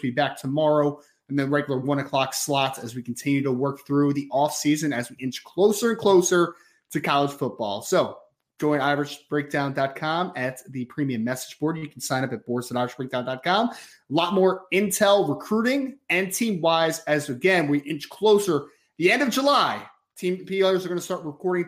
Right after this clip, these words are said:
reporting to camp. I have a big, a big, uh, big recruiting event, obviously, as well, the barbecue at the end of the month. So make sure that you stay locked in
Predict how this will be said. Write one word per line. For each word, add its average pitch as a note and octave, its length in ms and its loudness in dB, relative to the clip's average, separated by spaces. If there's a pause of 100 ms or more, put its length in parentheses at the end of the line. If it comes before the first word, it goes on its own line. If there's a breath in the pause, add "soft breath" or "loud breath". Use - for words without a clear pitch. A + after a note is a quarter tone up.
(100)
reporting F3+ 300 -4
to B2+ 60 -10
camp. A#3 380 -2 (360 soft breath)
I D#3 60 0
have E3 120 0
a D3+ 40 -8
big, D#3+ 320 -4
a D3 80 -4
big, E3 500 -2
uh, C#3+ 460 2
big D#3 260 -4
recruiting C#3 480 -4
event, D#3+ 300 0
obviously, D3+ 440 -2
as C#3 160 -2
well, D3+ 200 2
the C#3+ 100 -4
barbecue C#3+ 400 -4
at C#3+ 100 -2
the C#3+ 100 -4
end C#3+ 40 -2
of C#3 60 -2
the C#3 60 -6
month. C#3 340 -6
So - 180 -8
make C#3 180 -2
sure C#3+ 140 -8
that - 80 -18
you A#2+ 80 -8
stay D3+ 300 -4
locked C#3+ 340 -2
in C3+ 180 -2